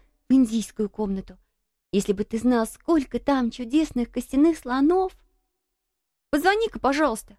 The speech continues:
попросил Колин. Когда вошла сиделка, он тоном, не допускающим возражений,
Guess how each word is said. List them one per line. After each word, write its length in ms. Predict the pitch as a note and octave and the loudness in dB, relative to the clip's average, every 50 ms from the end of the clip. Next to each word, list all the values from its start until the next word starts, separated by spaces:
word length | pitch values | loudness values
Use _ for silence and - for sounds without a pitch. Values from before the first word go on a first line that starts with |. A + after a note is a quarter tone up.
| _ _ _ _ _ _ _ _ _ _ _ _ _ | _ _ _ _ _ _ _ _ _ _ _ _ _
попросил 480 | - D3 - - E3+ E3 - - E3+ D#3 | -8 -6 -2 -2 -2 -2 -2 -6 -8 -8
Колин. 400 | - - D3+ D3 C#3 C3+ D3 - _ _ _ _ _ _ _ _ _ _ _ _ _ _ _ _ _ - | -6 -6 -6 -6 -6 -6 -12 -14 _ _ _ _ _ _ _ _ _ _ _ _ _ _ _ _ _ -6
Когда 240 | - D4 E4 G4 F#4 | -4 0 0 0 0
вошла 280 | C#4+ A3+ - A#3 A#3 | 0 -2 -4 -4 -6
сиделка, 600 | G#3+ - - F3+ E3 F#3+ A#3 - - - - G3 | -6 -4 -4 -4 0 2 2 2 2 0 -4 -6
он 320 | - - F3+ G3+ G3+ F#3 E3 | -4 0 0 0 2 0 0
тоном, 460 | - G3 G#3 G3 F#3 F3 E3+ D#3+ - - | 0 0 0 2 2 0 0 -2 -4 -2
не 140 | - C4 C#4+ | -2 0 0
допускающим 840 | A3+ A#3 - - D#3 - - - C3+ A#2+ A2 G#2+ - - - C#3 | 0 -2 -2 -2 -6 -6 -4 -6 -4 -4 -4 -4 -6 -10 -8 -6
возражений, 640 | C#3 D3+ D3+ E3+ G3 G#3 G3+ C#4+ D#4 D4+ D4 C#4+ C#4+ | -6 -4 -2 -2 -2 -2 0 0 0 2 0 0 -2